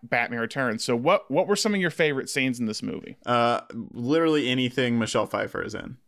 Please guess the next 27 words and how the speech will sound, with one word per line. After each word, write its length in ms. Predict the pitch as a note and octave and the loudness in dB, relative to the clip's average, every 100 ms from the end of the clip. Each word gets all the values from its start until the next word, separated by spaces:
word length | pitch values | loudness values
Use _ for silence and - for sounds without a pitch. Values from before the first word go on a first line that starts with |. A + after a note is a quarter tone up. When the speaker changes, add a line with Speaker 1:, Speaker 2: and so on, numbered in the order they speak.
| _ _ _ _ - | _ _ _ _ -2
Speaker 1:
I 180 | A#2+ | 0
would 100 | C3+ | 0
agree. 320 | B2 C3+ C#3 A#2 A#2+ - - - - _ _ - - | 0 2 2 0 -6 -8 -10 -14 -20 _ _ -20 -6
I 100 | B2 | 0
would 100 | C3 | 2
agree 120 | C3+ C3 | 2 2
Speaker 2:
<laughs> 20 | |
She's, 60 | |
Speaker 1:
completely. 360 | C3+ C#3 C3+ A#2 | 2 4 4 2
Speaker 2:
she's 240 | C3 C3 | 0 0
so 280 | - D#3 D#3+ | 0 4 4
wild 340 | C3 G#2+ A2 G#2+ | 4 4 4 2
in 120 | G#2+ | 0
this. 300 | G2+ G2+ - | -2 -2 -2
Like, 540 | G#2+ G#2+ G#2+ G#2 - _ - - - - - - | 2 2 2 0 -4 _ -20 -18 -18 -18 -20 -2
the, 440 | A2+ A2 G#2+ A2 - _ - | 2 4 2 0 -6 _ -2
you 120 | B2+ | 0
know, 200 | B2 A2+ | 2 2
it's 220 | C#3 - | 0 0
one 140 | B3 | 0
of 80 | C4 | 2
those 160 | F3+ - | 0 2
things, 380 | D#3 D#3 C#3+ - | 0 0 -4 -4
es-, 240 | A#2+ - - - | -4 -4 -6 -4
especially 480 | B2+ - A3+ A3+ F#3+ | -2 0 0 2 2
with 200 | A#2+ - | 0 0
Burton, 440 | G#2+ G2+ G#2 G2 | 0 0 -4 -10